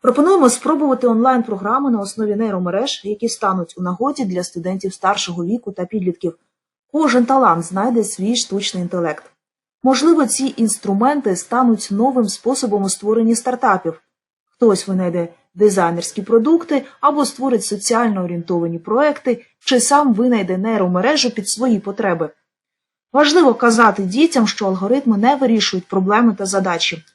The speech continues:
Вони лише оптимізують та покращують пошук рішень.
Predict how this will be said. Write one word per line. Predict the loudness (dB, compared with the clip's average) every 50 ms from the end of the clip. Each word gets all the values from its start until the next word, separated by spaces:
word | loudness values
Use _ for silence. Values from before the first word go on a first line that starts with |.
| _ _
Вони | -2 0 0 2
лише | 2 2 2 2 0
оптимізують | -2 -2 -2 -2 -2 0 0 0 0 2 2 0 -2 -6 -14 _ _ _
та | -4 -4
покращують | -4 -4 -6 -2 0 2 2 2 2 0 -2 -2 -4 -4 -6
пошук | _ -4 -4 -2 -2 -4 -6 -4
рішень. | -2 -2 0 0 -2 -4 -6 -8